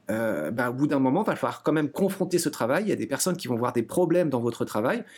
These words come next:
qui vont vous exprimer des critiques, et parce que vous allez, vous avez dû, au préalable, vous blinder contre la critique pour réussir à avancer dans votre travail créatif, bah, euh, les critiques que vous allez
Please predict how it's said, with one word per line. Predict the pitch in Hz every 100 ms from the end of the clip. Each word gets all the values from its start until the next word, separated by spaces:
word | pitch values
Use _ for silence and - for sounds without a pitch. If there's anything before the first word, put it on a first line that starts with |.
| -
qui | -
vont | 123
vous | 123 127
exprimer | 202 - 180 170
des | 143
critiques, | - - 208 254 - -
et | 151 196
parce | 196 -
que | -
vous | 175 131 120
allez, | 117 117 _ _ _
vous | 127 117 160
avez | 262
dû, | 190 208 202 - - -
au | 143
préalable, | - 165 151 160 - -
vous | 117 135
blinder | 165 185 165 185 180
contre | 127 -
la | 127
critique | - 131 170
pour | - 113
réussir | 110 165 110
à | 131
avancer | 147 165 180
dans | 151
votre | 120 117 -
travail | 131 123
créatif, | 117 110 113 220 - - - - - - -
bah, | 127 147 - -
euh, | 113
les | 117 139
critiques | 143 202 -
que |
vous | 123
allez | 127 131